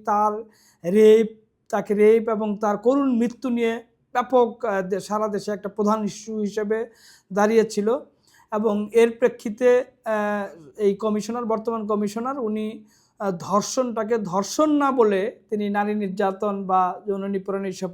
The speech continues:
আহ, অন্য নামে ডাকার জন্য, আহ, একটা পরামর্শমূলক বক্তব্য দিয়েছিলেন। তার এই বক্তব্যের পরেই আসলে,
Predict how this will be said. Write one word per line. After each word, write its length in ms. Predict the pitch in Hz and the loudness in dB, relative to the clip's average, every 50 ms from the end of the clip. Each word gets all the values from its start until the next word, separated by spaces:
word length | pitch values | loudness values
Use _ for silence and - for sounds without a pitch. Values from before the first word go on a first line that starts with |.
| 185 _ _ | -10 _ _
আহ, 160 | 202 185 170 | -8 -8 -8
অন্য 680 | 160 - 202 226 233 233 233 226 226 220 220 214 - - 220 | -6 -4 -2 -2 -2 -2 -2 -2 -2 -4 -6 -6 -8 -10 -8
নামে 320 | 202 202 202 202 202 202 | -4 -2 -2 -2 -2 -4
ডাকার 420 | 180 190 190 190 190 208 190 185 185 | -4 -4 -6 -4 -4 -6 -6 -4 -4
জন্য, 420 | 196 190 190 190 185 180 190 196 _ _ _ _ _ _ _ _ | -6 -6 -4 -6 -6 -8 -8 -12 _ _ _ _ _ _ _ _
আহ, 240 | - 190 185 185 170 | -6 -2 0 0 0
একটা 140 | 165 165 196 | -2 -4 -4
পরামর্শমূলক 1000 | 180 208 240 254 262 262 254 233 - - - 247 240 226 226 233 226 208 196 196 | 0 2 6 6 6 6 4 0 -2 0 2 2 2 4 2 2 0 0 0 0
বক্তব্য 420 | 220 220 220 - - 214 202 220 | 0 0 0 -2 -2 2 2 2
দিয়েছিলেন। 480 | 202 214 202 170 156 - 147 123 127 143 | 2 2 0 0 0 -6 -12 -12 -12 -4
তার 240 | - 240 247 254 | -2 0 2 2
এই 80 | 262 269 | 0 0
বক্তব্যের 500 | 254 254 247 254 - - 240 233 254 240 | 2 0 0 0 -4 -6 -2 -2 -2 -4
পরেই 500 | 247 - 247 240 233 254 269 311 359 - - _ _ _ _ _ _ _ | -2 -2 -2 0 0 0 -4 -6 -8 -10 -18 _ _ _ _ _ _ _
আসলে, 560 | 220 208 - 226 226 226 226 226 233 240 | -6 -2 0 0 2 2 2 0 -2 -4